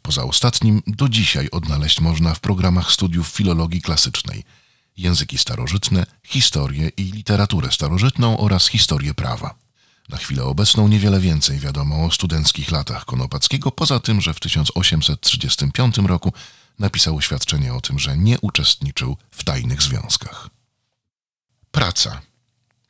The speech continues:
Po ukończeniu studiów Ksawery Konopacki podjął pracę nauczyciela łaciny w gimnazjum w Jarosławiu, by następnie znaleźć zatrudnienie w stolicy Imperium Rosyjskiego,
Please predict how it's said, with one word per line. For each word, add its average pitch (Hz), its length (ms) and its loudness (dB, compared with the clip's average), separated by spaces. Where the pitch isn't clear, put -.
Po 127 80 2
ukończeniu 87 560 2
studiów 98 720 -4
Ksawery 110 400 2
Konopacki - 540 -2
podjął 85 380 0
pracę 107 340 2
nauczyciela 87 640 2
łaciny 85 540 0
w 95 100 -10
gimnazjum 92 540 4
w 78 40 -2
Jarosławiu, 80 600 0
by 76 100 -8
następnie 69 460 -2
znaleźć 71 360 -2
zatrudnienie 90 560 0
w - 60 0
stolicy 113 440 0
Imperium 80 520 0
Rosyjskiego, 78 800 0